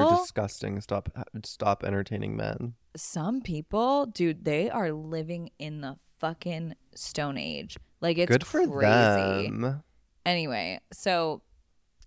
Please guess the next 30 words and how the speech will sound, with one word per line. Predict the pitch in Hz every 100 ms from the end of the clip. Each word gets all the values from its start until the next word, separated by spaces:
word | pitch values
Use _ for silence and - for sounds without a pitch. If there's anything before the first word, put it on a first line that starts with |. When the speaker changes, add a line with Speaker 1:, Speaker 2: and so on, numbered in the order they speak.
| _
Speaker 1:
just | - 175 -
stop | - 170 170
caring | - 165 160
about | 151 143 151
who | 156
you | 151
have | 151 143
and | 147
haven't | 147 139 135 -
fucked | 147 - -
and | 151
let | 151 -
your | 151
Speaker 2:
God, | -
Speaker 1:
friends | 117
Speaker 2:
we're | 113
gonna | 120 135
get | 135
a |
Speaker 1:
also | 110
Speaker 2:
lot | 98
of | 98
Speaker 1:
fuck |
Speaker 2:
hate | 107 101
on | 95
Speaker 1:
them. | 95
Speaker 2:
these | 98 113
clips. | 101 95 101 123
Speaker 1:
It's | 233 233
also | 427 571